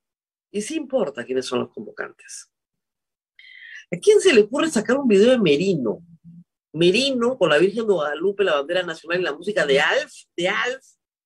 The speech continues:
convocando a restablecer la democracia. Tremendo golpista contra el cual en noviembre del dos mil veinte toda la juventud limeña salió a protestar.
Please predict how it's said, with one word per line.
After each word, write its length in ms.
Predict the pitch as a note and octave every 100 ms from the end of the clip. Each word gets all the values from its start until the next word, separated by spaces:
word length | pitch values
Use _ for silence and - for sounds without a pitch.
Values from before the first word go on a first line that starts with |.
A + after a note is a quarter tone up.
| _
convocando 720 | D#3+ D#3+ D#3 F3 E3 D3 C#3+ - _ _ _ _ _ _ _ _
a 80 | D#3
restablecer 800 | D#3+ - - D3+ D3 C#3+ F3+ D3
la 220 | C3 B2+
democracia. 680 | B2 B2 C#3 A#2 - - - _ _ _ _
Tremendo 460 | - D#4+ F#4 F4 F#4
golpista 600 | C#4+ B3+ - D#4+ - C#4
contra 540 | A3 G#3 G3+ G3 F3 _ - - _
el 220 | - F3 F3
cual 260 | A#3+ B3+
en 140 | B3 G3+
noviembre 380 | E3+ A#3+ A#3+
del 80 | G3+
dos 120 | E3
mil 140 | G#3 A#3+
veinte 260 | C4 A#3+
toda 340 | - D4 D4 C4+
la 100 | G3
juventud 440 | - D#3 D#3 B3
limeña 380 | B3 A3+ C4 B3+
salió 180 | F#3+ A3+
a 60 |
protestar. 720 | C4 C4 - - F4 G4+ D4